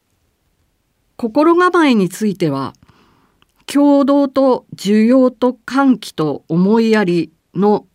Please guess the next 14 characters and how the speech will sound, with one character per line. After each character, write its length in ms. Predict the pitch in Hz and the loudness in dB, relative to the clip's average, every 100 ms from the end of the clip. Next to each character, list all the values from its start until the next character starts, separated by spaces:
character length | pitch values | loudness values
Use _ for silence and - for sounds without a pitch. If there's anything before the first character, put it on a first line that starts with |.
| - | -2
四 220 | 185 190 | 0 0
つ 300 | - - 330 | -4 -6 0
の 160 | 302 | 0
要 180 | 220 196 | 2 0
素 160 | 185 180 | -2 -6
か 140 | 202 | -6
ら 240 | 247 285 247 | -2 -4 -4
構 260 | - 185 | -4 -4
成 220 | 180 170 | 0 -2
さ 120 | 160 147 | -2 -6
れ 120 | 147 | -6
て 140 | 143 | -8
い 120 | 139 | -8
て、 320 | 131 127 123 | -6 -8 -8